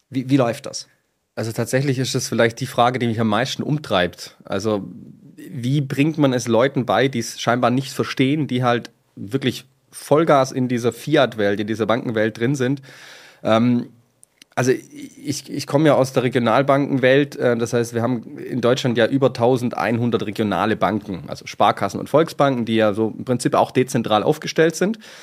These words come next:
Speaker 2: Und, ähm, ich komme selber von meiner regionalen Sparkasse praktisch, äh, ursprünglich, bin dann jetzt seit einigen Jahren, ähm, tiefer in dem Thema drin.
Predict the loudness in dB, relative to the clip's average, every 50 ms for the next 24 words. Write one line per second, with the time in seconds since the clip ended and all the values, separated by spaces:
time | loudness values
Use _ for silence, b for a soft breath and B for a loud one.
0 | B B B B B 2 4 4 4 4 2 0 0 2 2 4 4 2 0 0
1 | -2 -4 -4 -4 -6 -4 0 2 4 6 6 6 6 8 8 6 6 6 4 0
2 | -4 -4 0 0 2 4 4 4 2 2 0 0 2 2 4 4 2 2 0 0
3 | 2 2 2 2 0 -2 -2 -2 -2 0 0 -2 -2 0 0 0 0 0 -4 -8
4 | -2 0 2 2 2 2 0 -2 -4 -4 -2 -2 0 2 2 0 -2 -2 -6 B
5 | B B B B 0 2 2 2 4 4 2 2 4 2 0 0 0 0 0 2
6 | 2 2 2 2 0 -2 -2 -2 0 2 2 2 2 2 0 -2 -2 -4 -6 -4
7 | -4 -2 -2 -2 -2 -4 -6 -8 -10 -10 -10 -6 -4 -4 -4 0 2 4 4 4
8 | 4 2 0 0 -2 -2 0 0 0 -2 0 0 -2 0 2 2 0 0 -2 -4
9 | -2 0 0 0 0 -2 -2 -6